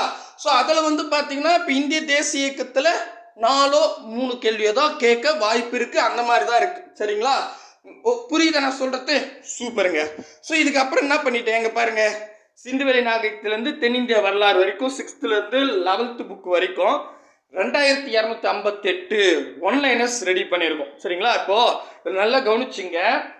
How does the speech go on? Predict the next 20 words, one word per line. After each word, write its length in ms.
ஏன்னா, 200
நீங்க 220
நிறைய 360
கொஸ்டின் 440
இவ்வளோண்டு 460
எப்படா 380
படிக்கிறது 300
இன்னைக்கு 560
அப்படின்னு 240
நீங்க 340
கேட்டீங்கன்னா, 440
அப்படி 240
கிடையாது. 400
அழகா 420
பிரிச்சு 240
தான் 220
படிக்கணும். 360
இப்ப 160
சிந்துவெளி 400
நாகரிகம் 760